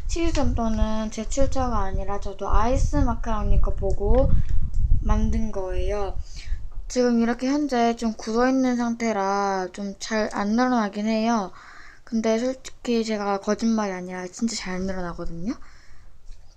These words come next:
진짜 잘 늘어나고요. 느낌도 되게 좋아요. 진짜 치즈 만드는 것 같아요. 여기서 조금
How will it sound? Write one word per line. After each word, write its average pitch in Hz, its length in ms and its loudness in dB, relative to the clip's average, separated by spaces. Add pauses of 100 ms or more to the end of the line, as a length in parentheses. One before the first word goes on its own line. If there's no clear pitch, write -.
(120)
진짜 - 180 -10
잘 208 200 -2
늘어나고요. 185 880 -2
느낌도 196 500 -6
되게 202 300 -6
좋아요. 170 500 -10 (560)
진짜 240 320 -4
치즈 330 340 0
만드는 208 520 0
것 - 180 -8
같아요. 185 300 -4
여기서 208 320 -4
조금 254 440 -2